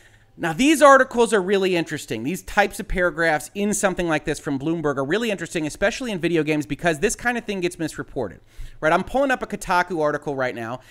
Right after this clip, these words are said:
that reports this particular note from this article that we are reading that you just had read to you in its entirety as, "Cassandra was supposed to be Assassin's Creed Odyssey's only protagonist." Except that's not actually what was said here. The team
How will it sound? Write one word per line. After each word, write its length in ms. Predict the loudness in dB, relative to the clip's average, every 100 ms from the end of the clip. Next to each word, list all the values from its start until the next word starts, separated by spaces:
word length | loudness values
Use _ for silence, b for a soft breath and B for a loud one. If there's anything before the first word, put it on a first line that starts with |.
| B B
that 160 | 2 2
reports 400 | 0 0 0 -2
this 260 | -4 -4
particular 500 | -2 -2 -2 -2 0
note 240 | 2 2 2
from 220 | -2 2
this 240 | 2 2
article 340 | 2 2 0 -2
that 140 | -2
we 160 | 0 0
are 80 | 0
reading 300 | 0 0 0
that 140 | -2
you 140 | -4 -6
just 220 | -6 -2
had 180 | -2 0
read 180 | -2 -2
to 60 |
you 180 | -2 -2
in 80 | -2
its 140 | -4
entirety 500 | -6 0 2 2 0
as, 360 | 0 0 0 -4 b b b b
"Cassandra 580 | -2 0 0 0 0 0
was 240 | 0 0
supposed 560 | 0 -4 -2 -2 -2 -6
to 80 | -4
be 180 | -2
Assassin's 580 | -2 0 2 2 0 -12
Creed 340 | -6 -6 -6 -4
Odyssey's 500 | 0 0 0 -6 -8
only 300 | -6 -2 -2
protagonist." 680 | -4 -4 -2 -2 -2 -12 -18 B B B
Except 320 | -6 2 4
that's 200 | 4 0
not 180 | 2 6
actually 400 | 6 4 -2 -4
what 180 | -4 -4
was 180 | -4 -2
said 280 | 0 0 -4
here. 280 | -16 -18 -20 b b b b
The 80 | -4
team 420 | -2 0 2